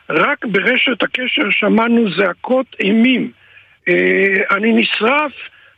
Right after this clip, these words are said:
תצילו", ו-, ו-, ומרחק, מרחק אחר נראה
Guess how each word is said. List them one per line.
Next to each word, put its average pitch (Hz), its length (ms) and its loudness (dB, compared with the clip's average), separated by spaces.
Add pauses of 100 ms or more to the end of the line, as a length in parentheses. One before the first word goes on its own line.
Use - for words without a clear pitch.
תצילו", 294 760 0 (500)
ו-, 180 320 -2
ו-, 196 160 2
ומרחק, 196 540 0 (140)
מרחק 190 520 0
אחר 247 300 0
נראה 220 400 2